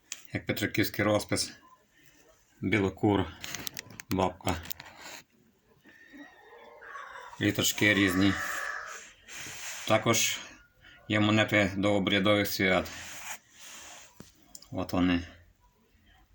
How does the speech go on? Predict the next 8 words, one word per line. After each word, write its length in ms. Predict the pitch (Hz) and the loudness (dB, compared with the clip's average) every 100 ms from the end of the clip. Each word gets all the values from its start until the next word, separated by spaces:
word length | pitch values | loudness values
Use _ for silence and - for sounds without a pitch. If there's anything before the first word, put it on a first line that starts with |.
| _ _ - | _ _ -4
Великдень. 640 | 104 127 107 98 98 95 - - - _ _ _ _ _ _ _ _ _ _ _ _ _ | 2 4 4 4 2 0 -2 -12 -20 _ _ _ _ _ _ _ _ _ _ _ _ _
Монета, 400 | 101 98 104 - | 2 4 2 2
яка 180 | 101 104 | 2 4
набирає 440 | 98 90 104 95 | 4 6 4 4
росту. 380 | 98 110 - 110 110 - - _ - _ _ _ _ _ _ _ _ _ - - - _ - _ _ _ - | 4 2 2 0 0 -12 -20 _ -20 _ _ _ _ _ _ _ _ _ -20 -20 -20 _ -20 _ _ _ -2
Дуже 200 | 101 98 | 0 0
красива 400 | 101 98 104 98 | 0 0 2 4
монета. 520 | 98 101 110 110 | 4 4 2 2